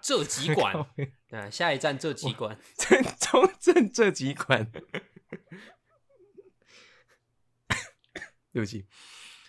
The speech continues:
Speaker 1: 我，我喜欢一级玩家的部分，最有辨认性的，你应该也知道是哪里嘛。
Speaker 2: 钢弹。
Speaker 1: 还有啊，他的对手啊。
Speaker 2: 啊，哥吉拉啦，跟
Speaker 1: 对啊，
Speaker 2: 那个
Speaker 1: 三世基隆啊。
Speaker 2: 对啊。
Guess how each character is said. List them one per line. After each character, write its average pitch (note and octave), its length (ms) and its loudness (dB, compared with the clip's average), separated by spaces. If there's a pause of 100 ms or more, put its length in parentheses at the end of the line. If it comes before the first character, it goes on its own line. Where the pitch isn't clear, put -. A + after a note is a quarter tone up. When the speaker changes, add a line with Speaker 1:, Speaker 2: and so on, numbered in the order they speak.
(140)
Speaker 1:
我， B2 220 0
我 C3+ 260 0
喜 - 340 -4
欢 D3+ 180 2
一 F3 60 -2
级 B2 140 -2
玩 G#2+ 160 2
家 A#2 140 6
的 A2 100 6
部 A2+ 180 -2
分， G2 300 -2 (260)
最 F#3+ 180 2
有 G#2 120 4
辨 B2+ 160 2
认 B2 100 2
性 B2+ 160 -4
的， G2+ 60 -2
你 G2+ 120 -2
应 C#3 40 2
该 A#3+ 140 4
也 C#3 80 4
知 B2+ 80 2
道 B2+ 80 6
是 C3 80 -6
哪 F#2+ 180 -2
里 F#2 160 -8
嘛。 - 120 -12 (640)
Speaker 2:
钢 D3+ 200 -4
弹。 E3 280 -2 (1000)
Speaker 1:
还 B2 180 -2
有 D#3 140 6
啊， C3 200 4
他 F#3+ 120 2
的 F#3 60 2
对 C#3+ 180 4
手 - 80 0
啊。 A2+ 160 4
Speaker 2:
啊， - 20 2
哥 B2 60 0
吉 D#3 80 -2
拉 E3 260 0
啦， A2+ 500 -6
跟 - 140 -2
Speaker 1:
对 A3 60 2
啊， G#3 60 6
Speaker 2:
那 - 20 6
个 G#3 40 6
Speaker 1:
三 G#3 160 0
世 - 200 -2
基 F3 160 -4
隆 C3 180 4
啊。 C#3 100 2
Speaker 2:
对 B2+ 80 -6
啊。 A2 200 -14